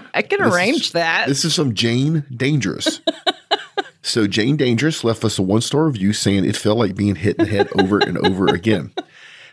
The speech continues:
Speaker 2: Now, what you don't know, Paige,
Speaker 1: Uh-huh.
Speaker 2: is I happened to see, 'cause we use a tool like love the podcast dot com, I just saw that Jane Dangerous also left our geopolitical show hosted by Jordan Driscoll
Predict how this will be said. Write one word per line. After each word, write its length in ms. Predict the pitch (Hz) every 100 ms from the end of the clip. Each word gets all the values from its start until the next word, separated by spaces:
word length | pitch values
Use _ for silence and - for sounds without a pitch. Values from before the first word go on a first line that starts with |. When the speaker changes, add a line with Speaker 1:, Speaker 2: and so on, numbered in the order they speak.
| -
Speaker 2:
Now, 220 | 196 104
what 260 | - 107 135
you 120 | 113
don't 240 | 107 170
know, 160 | 185 104
Paige, 440 | - 80 73 - -
Speaker 1:
Uh-huh. 340 | 226 233 247
Speaker 2:
is 80 | 254
I 80 | 110
happened 380 | 117 120 107
to 40 | 92
see, 300 | - 151 107
'cause 220 | 98 87
we 80 | 92
use 160 | 95 101
a 60 |
tool 480 | - 175 170 92 131 135
like 140 | 90 -
love 200 | 76 85
the 40 | -
podcast 460 | 101 92 104 95
dot 160 | 95 -
com, 360 | 127 143 104 98 - - - -
I 80 |
just 220 | 139 165 -
saw 160 | 110
that 140 | 101 -
Jane 280 | 110 107
Dangerous 460 | 98 110 135 110 104 -
also 320 | 98 - 120
left 260 | 95 104 90
our 120 | 92
geopolitical 880 | - 101 92 - 92 156 190 101 -
show 340 | - 82 87
hosted 380 | - 104 95 73
by 160 | 90
Jordan 460 | 80 104 117 107 90
Driscoll 520 | 101 160 - 92 95